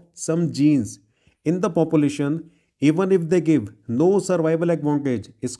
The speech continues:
called genetic drift। And genetic drift occurs because of an accident in a small population। अगर आपने एग्जांपल देके एक्सप्लेन करना हो ना, तो ये बीटल वाला एग्जांपल देके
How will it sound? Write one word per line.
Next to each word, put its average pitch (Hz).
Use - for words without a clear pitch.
called 160
genetic 151
drift। 120
And 131
genetic 165
drift 151
occurs 147
because 147
of 156
an 135
accident 151
in 160
a 165
small 151
population। 127
अगर 190
आपने 208
एग्जांपल 139
देके 190
एक्सप्लेन 165
करना 165
हो 127
ना, 123
तो 175
ये 190
बीटल 143
वाला 196
एग्जांपल 131
देके 135